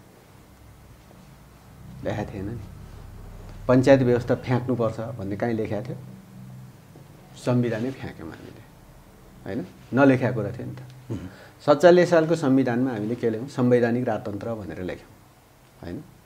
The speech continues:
Speaker 1: अब बैसठी त्रिसठीमा, त्रिसठीमा आएपछि हामीले के गर्यौँ? संविधान त लेखेको थिएन नि त। संविधान संसदको दुई तिहाईले अथवा जनताको मतले, केले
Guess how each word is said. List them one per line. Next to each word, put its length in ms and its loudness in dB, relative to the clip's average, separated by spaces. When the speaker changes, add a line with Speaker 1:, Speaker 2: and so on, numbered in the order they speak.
Speaker 1:
अब 140 -6
बैसठी 360 2
त्रिसठीमा, 540 -2
त्रिसठीमा 500 -4
आएपछि 340 -4
हामीले 240 -8
के 180 -4
गर्यौँ? 200 -6
संविधान 420 10
त 60 8
लेखेको 360 8
थिएन 160 2
नि 100 -4
त। 40 -12
संविधान 440 0
संसदको 480 2
दुई 200 4
तिहाईले 320 0
अथवा 280 -4
जनताको 600 0
मतले, 400 2
केले 460 4